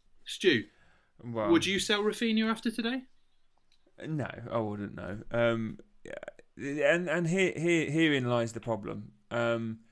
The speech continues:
Speaker 2: we're kind of feeding the problem a little bit because we are both merchants of if Bielsa says it's okay.
Speaker 1: Yeah.
Speaker 2: If Bielsa says they eat Mars bars, eh, fourteen Mars bars an hour,
Speaker 1: Yeah.
Speaker 2: Monday to Friday, and then play at the weekend,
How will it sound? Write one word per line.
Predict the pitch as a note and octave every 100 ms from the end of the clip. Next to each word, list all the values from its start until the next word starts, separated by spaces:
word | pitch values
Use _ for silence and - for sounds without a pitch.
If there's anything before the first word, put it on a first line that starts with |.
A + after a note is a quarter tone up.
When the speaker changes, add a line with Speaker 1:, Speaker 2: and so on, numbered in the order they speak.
| _ _ -
Speaker 2:
we're | E3+ E3
kind | C#3+ D3+ C#3
of | B2
feeding | C3+ C#3 A2+ A2
the | G#2+
problem | G#2+ G#2 G#2 A2+ -
a |
little | A2 G2
bit | - - - _ _ _ _ _ _ _ _
because | A#2+ B2 B2+ B2 - - _ _ _ _
we | - B2 C3+ C3
are | B2 A#2+
both | B2 A#2+ A#2
merchants | A#2+ A#2 - A2+ A2 -
of | - A2 G#2+ - - _ _ -
if | A#2+ A#2
Bielsa | A#2+ A#2 A2+ A2+
says | A2
it's | G#2+ - - _ _ -
okay. | A#2 A2 A#2+ G2+ G2
Speaker 1:
Yeah. | F2+
Speaker 2:
If | B2
Bielsa | C3 E3 E3+ E3+
says | D3+ C3 B2 A#2 G#2
they | B2 B2
eat | C3 B2+
Mars | B2 B2+ B2 A#2+
bars, | A2+ A2 A2 A2 -
eh, | A#2+ - -
fourteen | - F#3 F3 F3+ E3
Mars | D3+ C3 B2
bars | A#2 A2+ A#2
an |
hour, | A#2+ G#2+ A#2
Speaker 1:
Yeah. | G#2+ A2+ - _ _
Speaker 2:
Monday | B2+ B2+ B2+
to | B2
Friday, | B2 A#2+ A2 A2
and | A2+
then | A2+ A2+
play | A#2
at | A2
the |
weekend, | A#2 A2+ A#2 G2+